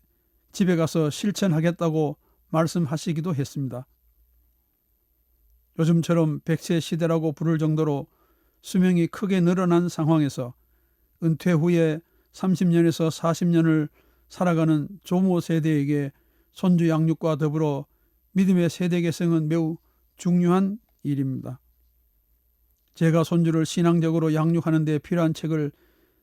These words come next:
집필하기로 마음을 먹은 것은 사 년 전입니다. 그러나 현실적으로 참고할 만한 책을 구하지 못해 애를 먹었습니다. 몇 번의 시행착오를 거치고 몇 년의 세월이 흐른 뒤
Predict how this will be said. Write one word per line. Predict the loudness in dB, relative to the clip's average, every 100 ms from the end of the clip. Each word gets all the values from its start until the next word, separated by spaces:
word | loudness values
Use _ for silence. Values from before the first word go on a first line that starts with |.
| _
집필하기로 | -6 -2 2 2 2 2 2
마음을 | 2 2 4 2
먹은 | 0 0
것은 | -2 -2 -4
사 | -4 -2 2
년 | 2 2
전입니다. | 0 -2 -6 -10 -16 _ _ _ _ _ _ _ _ _ _ _ _ _ _
그러나 | 0 4 4 4 2
현실적으로 | 0 2 0 0 0 0 -2 -4 _ _ -8
참고할 | -2 2 4 2
만한 | 4 2 2
책을 | -2 -4 -2
구하지 | 0 0 2
못해 | 0 -2 -4 -4 -4 -10 _ _ _
애를 | -2 0 2
먹었습니다. | 2 0 -2 -6 -10 -12 -16 _ _ _ _ _ _ _ _ _ _ _ _
몇 | -4 -2
번의 | 2 2 2
시행착오를 | 2 0 0 -2 -2 -2
거치고 | -2 -6 -8 -6 -4 -4 -6 _ _ _ _ -2
몇 | 4 4
년의 | 4 2
세월이 | 0 0 0 0
흐른 | 0 0 0
뒤 | -2 -4